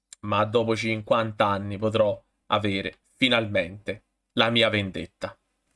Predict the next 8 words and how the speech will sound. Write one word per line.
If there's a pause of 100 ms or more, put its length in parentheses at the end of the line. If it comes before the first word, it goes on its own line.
(220)
E
così (340)
si
chiude (160)
il
capitolo,
ragazzi. (2000)
Lui